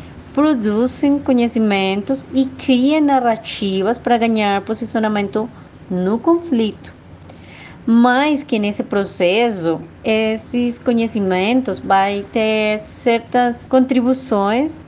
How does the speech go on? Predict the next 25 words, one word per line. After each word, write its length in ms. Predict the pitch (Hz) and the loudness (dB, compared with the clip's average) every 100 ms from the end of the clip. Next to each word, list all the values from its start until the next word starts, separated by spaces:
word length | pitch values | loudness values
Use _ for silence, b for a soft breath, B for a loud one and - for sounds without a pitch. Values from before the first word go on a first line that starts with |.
| - | -6
em 300 | 214 208 202 - - - | -2 -2 -4 -10 -20 -8
alguns 440 | - 202 214 233 - | -4 0 0 0 -2
aspectos, 920 | 220 - - 196 190 190 277 320 - B B B - - - | -4 -4 -2 0 0 -2 -4 -4 -8 B B B -20 -20 -10
hum, 480 | - 196 190 185 - 196 | -6 -4 -4 -6 -6 -2
da 500 | 202 196 196 202 208 | 0 0 0 0 -2
sociedade 680 | - 233 285 262 190 175 214 | -4 0 2 4 4 2 -4
e 40 | |
dos 200 | 202 208 | -6 -4
territórios. 800 | - 208 247 - 185 - - - - - - - B B B B B | -4 -2 -2 0 -2 -2 -10 -20 -20 -20 -20 -20 B B B B B
Então, 600 | 233 226 220 220 175 160 - | 0 0 2 2 2 0 -2
o 100 | 214 | -2
que 140 | 233 | 0
eu 80 | 233 | -2
fiz, 600 | - 269 254 262 214 - - | -2 -2 2 0 -2 -8 -8
eu 120 | 202 | -4
pesquisei 520 | - 226 - 240 214 | -4 -4 -6 -6 -4
um 100 | 208 | -4
conflito 920 | 208 220 214 180 180 185 - 254 330 - - | -4 -4 -6 -6 -6 -8 -4 -2 -4 -8 -10
pela 240 | - 214 202 | -4 0 0
defesa 480 | 190 202 180 180 190 | -2 -4 -6 -4 -4
da 180 | 190 | -2
água 640 | 196 196 185 180 202 262 269 | -2 -2 0 0 -2 -2 0
e 60 | |
minera-, 460 | 247 220 202 185 185 - | -2 -2 -2 0 -2 -4
e, 420 | 190 185 180 | -4 -4 -4